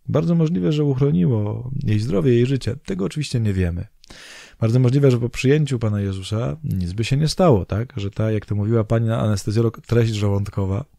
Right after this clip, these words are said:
głupio tak mówić o Panu Jezusie, no ale jednak treść żołądkowa w niczym by nie,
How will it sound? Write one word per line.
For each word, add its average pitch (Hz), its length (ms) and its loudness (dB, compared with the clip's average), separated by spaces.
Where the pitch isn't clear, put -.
głupio 117 280 2
tak 104 160 -2
mówić 113 260 -2
o 113 60 0
Panu 110 220 0
Jezusie, 110 500 -2
no 110 80 4
ale 104 100 4
jednak 101 300 0
treść 110 300 2
żołądkowa 98 720 -2
w 110 220 -4
niczym 120 320 0
by 113 120 0
nie, 110 340 -2